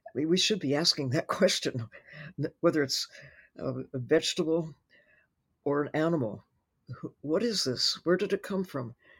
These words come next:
How old is it? What, what's, what's in it that I either want to be a part of me or that I'd rather not <laughs> have this as a part of me? Any of you who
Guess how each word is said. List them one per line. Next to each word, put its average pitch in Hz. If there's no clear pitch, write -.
How 185
old 185
is -
it? -
What, 180
what's, -
what's 185
in 175
it 175
that 151
I 147
either 143
want 151
to 170
be 180
a 165
part 165
of 156
me 165
or 131
that 127
I'd 123
rather 151
not 139
<laughs> 185
have 170
this 180
as 156
a 139
part 135
of 113
me? 127
Any 170
of 131
you 151
who 135